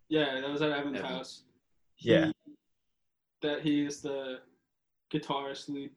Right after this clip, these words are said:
Speaker 1: singer in Hand by the Pound.
Speaker 2: Yeah, that was, like,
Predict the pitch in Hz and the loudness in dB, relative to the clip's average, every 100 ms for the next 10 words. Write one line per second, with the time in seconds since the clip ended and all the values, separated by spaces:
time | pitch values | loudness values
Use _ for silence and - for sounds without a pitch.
0 | _ _ - 143 131 127 127 127 - _ | _ _ -8 -6 -6 -6 -6 -8 -12 _
1 | - - 135 127 123 123 123 _ _ _ | -12 -6 -6 -6 -8 -12 -16 _ _ _
2 | _ - 107 90 - - 110 113 143 156 | _ 2 2 2 -2 2 6 6 6 6
3 | 151 147 - - | 8 8 4 -12